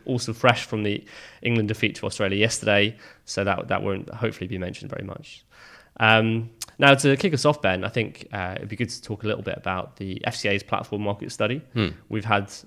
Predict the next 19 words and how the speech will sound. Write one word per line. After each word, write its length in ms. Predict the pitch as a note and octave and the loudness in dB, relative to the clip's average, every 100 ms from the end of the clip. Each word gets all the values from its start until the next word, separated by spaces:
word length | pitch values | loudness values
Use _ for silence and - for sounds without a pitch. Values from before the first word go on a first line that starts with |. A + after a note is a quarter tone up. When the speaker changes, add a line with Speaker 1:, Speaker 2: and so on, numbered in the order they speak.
| - | -12
Speaker 1:
well, 280 | G2 F2+ - | -10 -10 -12
two, 340 | - A#2 G#2 G2+ | -12 -6 -4 -4
three 200 | B2 A#2+ | -2 -2
papers 420 | G2+ F#2 G2 G2 | -2 -6 -6 -10
from 120 | G2+ | -10
the 80 | G2 | -8
F 120 | G2 | -8
C 180 | - G2 | -8 -8
A 260 | F#2+ G#2 A#2 _ _ _ - | -6 -8 -12 _ _ _ -6
and 360 | F2+ F2+ F2+ | -4 -6 -8
a 100 | - | -14
final 260 | - G2 F#2+ | -6 -6 -6
consult-, 360 | - G2 A2 - | -10 -12 -14 -10
and 120 | G2 | -8
a, 200 | F#2 - | -8 -8
and 100 | G2+ | -8
a, 180 | G2 F#2 - | -8 -8 -12
the 80 | |
final 360 | - G#2+ G2 F#2 | -4 -2 -2 -6